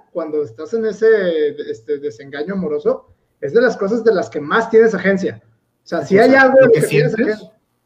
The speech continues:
Speaker 1: es de las que, de todas las que tienes agencia, es de las que más tienes. No estoy diciendo que sea, que sea, que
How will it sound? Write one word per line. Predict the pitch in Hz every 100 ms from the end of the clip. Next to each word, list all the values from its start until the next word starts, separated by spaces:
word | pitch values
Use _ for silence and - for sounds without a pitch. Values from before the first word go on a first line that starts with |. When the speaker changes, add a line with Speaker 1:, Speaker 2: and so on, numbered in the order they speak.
| _ -
Speaker 1:
es | 180
de | 226
las | 254 240
que, | 226
de | 190 196
todas | 262 302
las | 277
que | -
tienes | 247 247
agencia, | 226 220 247 269 294
es | 214
de | 226
las | 233
que | -
más | 185 185
tienes. | 160 117 _ 160
No |
estoy | 185 254
diciendo | 262 226 226 233
que | -
sea, | - 185 196 196 - _
que | 185
sea, | 180 190 202 - - _ _
que | -